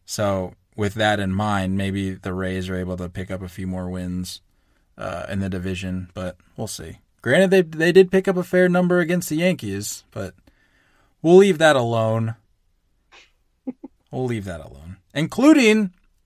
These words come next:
a Jake Bauers walk-off. I know you remember that one. Do you remember that one when they played the Rays and they got swept?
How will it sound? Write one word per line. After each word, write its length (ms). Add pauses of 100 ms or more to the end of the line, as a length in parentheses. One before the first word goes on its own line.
(400)
a 60
Jake 280
Bauers 360
walk-off. 520
I 80
know 140
you 120
remember 240
that 220
one. 120
Do 60
you 60
remember 220
that 180
one 140
when 100
they 120
played 220
the 80
Rays 300
and 60
they 60
got 200
swept? 480